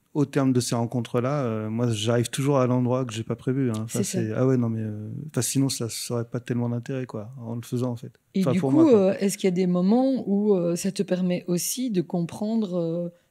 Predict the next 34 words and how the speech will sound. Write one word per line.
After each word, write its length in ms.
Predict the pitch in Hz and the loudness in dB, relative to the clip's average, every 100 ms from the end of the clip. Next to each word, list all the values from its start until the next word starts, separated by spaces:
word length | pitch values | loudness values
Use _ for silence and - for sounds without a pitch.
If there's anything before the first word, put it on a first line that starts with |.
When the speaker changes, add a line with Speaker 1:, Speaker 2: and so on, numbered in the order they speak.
| - | -10
Speaker 2:
certaines 460 | - 185 - 180 | -8 -4 0 0
choses 320 | 170 208 202 | 2 2 2
de 80 | 160 | 0
toi-même 680 | 156 175 165 220 254 196 170 | -4 -2 2 4 4 4 0
par, 240 | 180 165 170 | -2 0 0
euh, 160 | 160 165 | 0 -4
justement, 640 | 170 - 175 180 190 180 | -8 -4 -2 -2 -2 -4
euh, 100 | 165 165 - - - _ _ | -6 -8 -14 -20 -20 _ _
euh, 320 | 165 160 160 160 | -10 -8 -8 -6
tu 100 | 185 | -4
vois, 100 | 226 | -2
que 60 | |
t'avais 200 | 202 156 | -2 -2
pas 160 | 160 175 | 0 -2
compris 400 | 175 175 - 262 | 0 -2 -2 -6
pourquoi 360 | 226 180 - 208 | -6 -6 -4 -2
tu 160 | - | 0
avais, 360 | 165 160 175 180 | 0 0 0 0
euh, 320 | 170 156 - - - _ - | 0 -2 -4 -10 -20 _ -14
inconsciemment 760 | 185 - 180 - 175 180 190 | -12 -14 -12 -8 -4 -2 0
mis 220 | 185 185 | 0 -2
ensemble 440 | 170 170 202 190 170 | -4 -6 -4 -2 -2
deux 160 | 165 | -2
choses 520 | 165 214 240 247 196 185 _ _ _ _ | -2 0 0 -2 -6 -10 _ _ _ _
et, 200 | 170 156 - | -8 -6 -2
et 280 | 180 170 170 | 0 0 -2
ce 140 | - | -6
que 140 | - | -8
ces 160 | 190 175 | -6 -6
deux 140 | 160 | -4
choses 360 | 165 226 220 170 | -4 -2 -2 -2
veulent, 200 | 190 196 | -2 -2
en 100 | 165 | -4
fait, 300 | - 202 - | -2 -2 -2